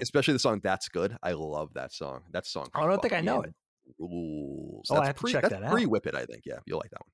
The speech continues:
Speaker 1: That's
Speaker 2: Oh,
Speaker 1: good.
Speaker 2: pre-, okay.
Speaker 1: Yeah.
Speaker 2: So you're dating back with that one.
Speaker 1: Yeah, Whip It, I think, is eighty-two or eighty-three. I wanna say this
Speaker 2: Dan
Speaker 1: is
Speaker 2: Gioni was the,
Speaker 1: eighty-one or
Speaker 2: was the
Speaker 1: eighty.
Speaker 2: Devo one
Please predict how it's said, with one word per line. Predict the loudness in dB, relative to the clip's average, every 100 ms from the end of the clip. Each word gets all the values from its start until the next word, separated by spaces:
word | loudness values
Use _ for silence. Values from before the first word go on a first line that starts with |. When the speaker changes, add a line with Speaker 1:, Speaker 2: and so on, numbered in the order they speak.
| -10
Speaker 1:
That's | 4
Speaker 2:
Oh, | 4
Speaker 1:
good. | 4 2
Speaker 2:
pre-, | 2 4 4
okay. | 2 2 -2 -6 _ _ -10
Speaker 1:
Yeah. | -6
Speaker 2:
So | -2
you're | 0
dating | 2 0 0 -2
back | -2 -2
with | -4 -6
that | -10 -12
one. | -16 -18 _ _
Speaker 1:
Yeah, | -4 -4 0
Whip | 0 4
It, |
I | 2
think, | 2
is | 0
eighty-two | -4 -6 -4 -4
or |
eighty-three. | -2 -2 0
I | 2
wanna | 2
say | 2 2
this | 2
Speaker 2:
Dan | 2
Speaker 1:
is |
Speaker 2:
Gioni | 2 4 4
was | 4 2
the, | 0
Speaker 1:
eighty-one | 0 0
or | 0
Speaker 2:
was | -2
the | -4
Speaker 1:
eighty. | -4 -4
Speaker 2:
Devo | -2 -2 -2
one | -4 -8 -10